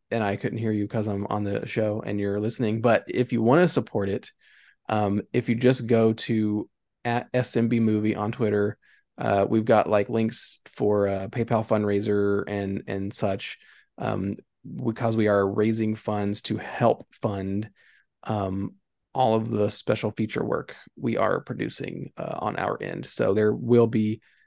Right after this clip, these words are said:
a crazy amount of content that's, that we, that will be on the disc that we are producing. Things like multiple commentaries, you know, poster restorations,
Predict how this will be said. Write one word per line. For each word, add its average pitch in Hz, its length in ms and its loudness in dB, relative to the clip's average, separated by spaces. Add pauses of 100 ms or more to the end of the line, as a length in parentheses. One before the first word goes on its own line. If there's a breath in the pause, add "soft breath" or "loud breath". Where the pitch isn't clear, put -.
(280)
a 123 80 -2
crazy 120 640 4
amount 107 240 0
of 104 80 -8
content 107 420 -4
that's, - 380 -4
that 117 200 2
we, 120 320 -2
that 113 200 0
will 110 100 0
be 117 120 4
on 107 80 2
the 110 60 0
disc 113 260 0
that 117 100 -2
we 110 80 0
are 104 60 -2
producing. 120 500 2
Things 110 260 0
like 101 240 -4 (640 loud breath)
multiple 139 640 2
commentaries, 104 800 -4 (1300)
you 135 120 2
know, 104 240 0 (180)
poster 135 580 4
restorations, 107 1200 0